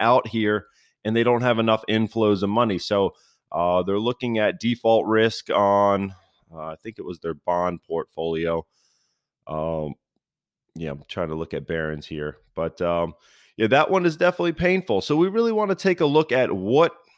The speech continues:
is going to be a safe, uh, safe play. Uh, you know, the J P Morgans, the, the Goldmans, the, the Bank of Americas, and some people still say Bank of America is not safe.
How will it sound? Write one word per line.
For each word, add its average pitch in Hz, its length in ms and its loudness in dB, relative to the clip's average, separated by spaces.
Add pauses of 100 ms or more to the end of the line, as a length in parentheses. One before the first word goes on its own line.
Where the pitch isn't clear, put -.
(160)
is 113 140 0
going 120 240 0
to 123 100 -6
be 104 160 2
a 95 60 2
safe, 92 500 -2
uh, 78 240 -4 (380)
safe 151 340 0
play. 117 400 4 (720)
Uh, 90 280 -2
you 95 140 -4
know, 98 140 0
the 98 100 -4
J 117 220 0
P 117 160 -4
Morgans, 98 500 -2
the, 98 160 0
the 104 140 -2
Goldmans, 92 560 2
the, 95 200 0
the 101 120 -2
Bank 101 300 0
of 101 40 -8
Americas, 92 560 -2
and 135 160 -6
some 139 160 -2
people 127 240 -4
still 113 220 -2
say 107 180 0
Bank 95 300 -2
of 101 60 -4
America 92 340 -2
is 85 100 -4
not 87 260 -4
safe. 87 360 -2